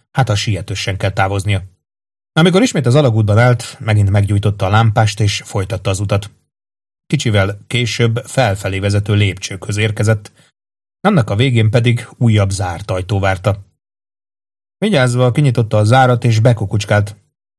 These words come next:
Mivel nem látott mozgást, besietett, és bezárta maga mögött az ajtót. Eloltotta a lámpát, mivel fáklyák égtek a falakra szerelt tartókban.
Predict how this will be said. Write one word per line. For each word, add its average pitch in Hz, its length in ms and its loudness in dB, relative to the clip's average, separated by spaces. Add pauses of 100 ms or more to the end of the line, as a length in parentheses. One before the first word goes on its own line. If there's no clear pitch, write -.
(160)
Mivel 113 380 2
nem 120 120 2
látott 101 340 -2
mozgást, 110 640 0
besietett, 107 720 -2 (320)
és - 80 -12
bezárta 101 520 0
maga 92 200 -4
mögött 95 280 -4
az 98 100 0
ajtót. 101 380 -2 (680)
Eloltotta 127 500 2
a - 20 6
lámpát, 143 400 2
mivel 120 240 4
fáklyák 110 460 0
égtek 107 280 -2
a 113 40 0
falakra 107 380 -2
szerelt 101 480 -6
tartókban. 98 600 -2